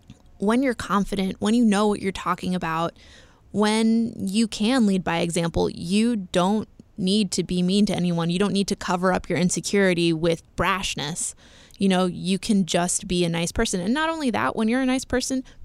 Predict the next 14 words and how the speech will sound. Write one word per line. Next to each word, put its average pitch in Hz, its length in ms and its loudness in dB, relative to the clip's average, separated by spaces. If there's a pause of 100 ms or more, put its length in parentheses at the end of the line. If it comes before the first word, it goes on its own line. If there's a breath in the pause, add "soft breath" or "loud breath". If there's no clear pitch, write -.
people 330 300 0
wanna 359 200 0
help 330 260 -2
you 269 120 2
out 294 240 2
more, 165 280 2
and 220 160 2
it 226 40 4
makes 302 340 0
your 269 80 2
life 269 280 0
a - 100 -12
lot 190 440 -2 (100)
easier. 170 600 -2